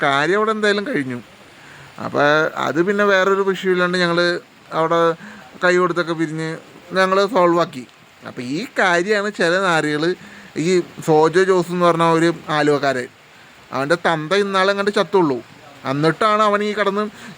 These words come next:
ഈ പോക്കിരിത്തരം മുഴുവനും കാത്തു, കാട്ടുന്നത്. അപ്പോൾ അവനോട്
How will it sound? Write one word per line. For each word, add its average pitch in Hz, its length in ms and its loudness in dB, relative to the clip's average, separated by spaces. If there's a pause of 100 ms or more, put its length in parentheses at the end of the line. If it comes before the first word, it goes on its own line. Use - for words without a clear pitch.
ഈ - 20 -2 (1080)
പോക്കിരിത്തരം 170 540 2
മുഴുവനും 165 320 2
കാത്തു, 143 200 -2 (220)
കാട്ടുന്നത്. 135 400 -4 (760)
അപ്പോൾ 143 180 0 (100)
അവനോട് 151 320 0